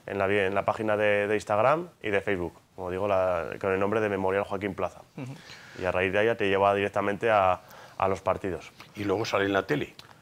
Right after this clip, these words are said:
Speaker 1: Y luego sale en la tele o en el ordenador o donde estés conectado, o en el móvil,
Speaker 2: Sí,
Speaker 1: donde
Speaker 2: eso es.
Speaker 1: estés conectado.
Speaker 2: Eh, eh, oportunidad para que nuestro invitado Juan Martínez Dirujo pueda ver, eh, ese primer Memorial Joaquín Plaza. Muy buenas, Juan.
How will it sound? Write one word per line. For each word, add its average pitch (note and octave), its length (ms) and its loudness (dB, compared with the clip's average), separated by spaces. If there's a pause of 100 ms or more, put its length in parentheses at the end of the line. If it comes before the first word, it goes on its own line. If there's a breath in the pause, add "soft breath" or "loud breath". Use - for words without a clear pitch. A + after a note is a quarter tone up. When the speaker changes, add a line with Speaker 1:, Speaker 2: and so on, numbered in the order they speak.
(400 soft breath)
Speaker 1:
Y G2+ 60 -2
luego F#2+ 180 0
sale G2 100 0
en F#2+ 60 2
la G2 100 2
tele A#2 180 2
o B2+ 80 6
en A#2 60 4
el G#2+ 80 2
ordenador G#2 300 6
o C3 60 6
donde G#2+ 160 2
estés F#2+ 140 -4
conectado, G2+ 300 0
o G2 80 4
en F#2 60 2
el F2+ 80 0
móvil, G#2+ 240 2
Speaker 2:
Sí, F#2 40 -2
Speaker 1:
donde F#2 220 0
Speaker 2:
eso F2+ 80 2
es. F2 60 -4
Speaker 1:
estés - 160 -8
conectado. G2+ 360 -4 (300 loud breath)
Speaker 2:
Eh, C#3+ 320 -2
eh, C#3+ 80 0
oportunidad D#3 580 4
para F3+ 220 6
que D3 380 6
nuestro C3+ 220 -4
invitado C#3+ 340 2
Juan C#3 260 -2
Martínez C#3+ 320 -2
Dirujo D3 320 0
pueda C#3 240 4
ver, C3 240 0
eh, A#2+ 380 0
ese A#2+ 180 -4
primer B2 300 -6
Memorial B2 380 -2
Joaquín A#2 280 -10
Plaza. D3 220 2
Muy E3 100 2
buenas, F3+ 260 4
Juan. D#3+ 280 4